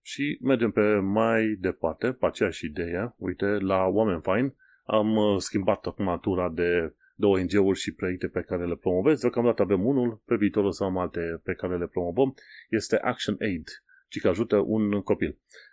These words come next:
În principiu, ăsta este un proiect de care s-a împiedicat partenera mea, venind de la evenimentul ăluia-, ălălalt de strângere de fonduri, și e vorba să sponsorizez un copil din anumite țări, să zicem, mai sărace.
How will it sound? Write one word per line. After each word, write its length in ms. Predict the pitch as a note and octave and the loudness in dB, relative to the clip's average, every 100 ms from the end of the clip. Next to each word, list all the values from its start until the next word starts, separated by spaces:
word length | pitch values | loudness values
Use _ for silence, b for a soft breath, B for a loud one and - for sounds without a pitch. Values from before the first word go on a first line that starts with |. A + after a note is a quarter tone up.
| B | B
În 120 | A#2 | -2
principiu, 540 | A#2 G#2+ E3+ - D#3 D3+ | 0 0 -2 0 2 2
ăsta 240 | C#3 C#3 | 2 2
este 220 | B2 - | 2 0
un 100 | A#2 | -2
proiect 360 | G#2 A2 B2 - | 0 0 0 -4
de 140 | G2 | -4
care 220 | G#2 A2+ | 0 0
s-a 140 | G#2 A2+ | 0 -2
împiedicat 480 | G2 F#2+ F2 F#2+ _ | -2 -4 -4 -8 _
partenera 440 | - F2 F2+ F#2 E2+ | -8 -4 -4 -2 -4
mea, 340 | E2 A#2+ - | -4 -6 -8
venind 580 | - F2 F2 E2+ G2 F#2 | -16 -10 -6 -4 -2 -2
de 120 | F#2+ | -2
la 520 | F2 E2+ E2+ E2+ E2 _ _ _ | -2 0 0 -2 -6 _ _ _
evenimentul 680 | F#2 F2+ F#2 F#2+ E2+ E2 F2 | -8 -4 -2 -2 -4 -4 -2
ăluia-, 500 | F2+ E2 D#2+ D#2+ D#2 - | -2 -4 -4 -4 -6 -4
ălălalt 360 | F#2+ E2+ D#2+ | -4 -2 -4
de 80 | D#2 | -6
strângere 360 | D2+ G2+ F2+ E2 | -8 -6 -4 -4
de 120 | E2 | -4
fonduri, 380 | - C3+ A2+ - _ _ b b | -2 0 -2 -4 _ _ b b
și 380 | - - C3 | -10 -4 -2
e 40 | A2 | 0
vorba 360 | G#2+ C3 A#2 | 2 0 2
să 160 | A2+ C3 | 0 0
sponsorizez 600 | A#2 G2+ F#2 F#2+ F2+ G#2 | -2 -2 -4 -2 -2 -2
un 100 | G2 | -2
copil 260 | F#2 - G#2+ | -4 -4 -2
din 180 | G2+ | -2
anumite 440 | F#2+ F#2 G2 G#2+ G2 | -2 -2 -4 -2 -4
țări, 360 | - - F#2 F#2 F#2 F2+ F2 E2+ E2+ _ | -4 -4 -4 -2 -4 -2 -2 -4 -8 _
să 160 | - - | -14 -10
zicem, 560 | E2 F#2+ F2 F2+ E2+ D#2+ | -4 -4 -4 -4 -4 -6
mai 340 | F#2 F#2 F#2 E2+ | -4 -4 -4 -6
sărace. 560 | - G2+ F#2 - - | -6 -4 -4 -6 -12